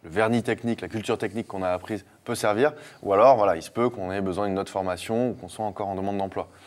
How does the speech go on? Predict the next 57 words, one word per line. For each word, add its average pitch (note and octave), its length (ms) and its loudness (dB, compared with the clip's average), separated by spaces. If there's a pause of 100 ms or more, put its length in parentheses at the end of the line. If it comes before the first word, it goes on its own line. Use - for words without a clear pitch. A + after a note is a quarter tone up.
(420)
Et G2+ 120 0
l'objet D#3 560 4 (180)
de G2+ 160 0
la, F2+ 560 4 (560)
de F#2+ 80 0
l'agence B2+ 500 4
web, B2+ 320 4 (240)
euh, E2+ 640 -2
I G2+ 160 2
A G2+ 80 6
E, D3 120 6
donc, G2+ 260 -10
hein, F2+ 40 -14 (280)
structure F2+ 320 -8
d'insertion F2+ 320 -6
pour F2+ 100 -4
l'activité F2 340 -6
économique, F#2 460 -4 (400)
c'est - 80 -2
un G#2 60 2
petit A2+ 140 -2
peu C3+ 100 2
ça B2 220 6
aussi, F#2 260 -2
c'est G2+ 140 -2
de F#2 80 -6
permettre B2 480 2 (240)
à G2+ 120 2
ceux D3 260 2
qui C#3+ 100 -4
ne A2+ 60 0
se G2+ 120 -6
sentent G2+ 220 -6
pas C#3+ 100 2
encore B2+ 300 2
tout - 120 -12
à G#2 100 -2
fait G#2+ 140 -4
prêts C#3+ 140 0
au C#3+ 80 6
bout G#2+ 80 -2
des G2 80 0
six - 180 -6
mois B2+ 200 4
de G2 100 -6
passer A#2 460 -2
dans A#2 80 4
le A2+ 80 2
petit A2+ 260 -4
bain C3 240 4 (140)
avant G2 180 0
de A#2+ 60 -2
passer G#2+ 240 -6
dans G2+ 80 0
le F#2 60 -4
grand F#2 200 4
bain G#2+ 260 2